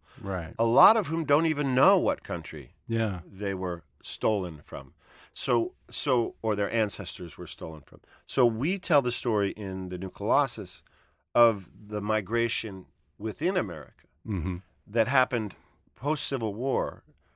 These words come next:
Speaker 2: during the Reconstruction.
Speaker 1: Oh, interesting.
Speaker 2: That, um, f-, blacks that were free now were being targeted with violence and intimidation and had to get the hell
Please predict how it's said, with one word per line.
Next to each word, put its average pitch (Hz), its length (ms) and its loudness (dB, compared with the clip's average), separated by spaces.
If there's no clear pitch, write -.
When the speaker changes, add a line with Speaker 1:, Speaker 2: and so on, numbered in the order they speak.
Speaker 2:
during 135 460 0
the 110 100 -2
Reconstruction. 113 720 -2
Speaker 1:
Oh, 120 120 2
interesting. 113 420 -4
Speaker 2:
That, 120 300 4
um, 107 360 0
f-, - 220 -20
blacks 127 480 2
that 117 100 -6
were 104 160 -4
free 196 380 -4
now 95 460 -2
were 113 120 0
being 113 220 0
targeted 107 640 4
with 107 120 -4
violence 107 560 4
and 92 120 -8
intimidation 110 840 -4
and 110 120 -4
had 156 240 2
to 113 180 -6
get 135 320 0
the 107 80 -4
hell 120 280 2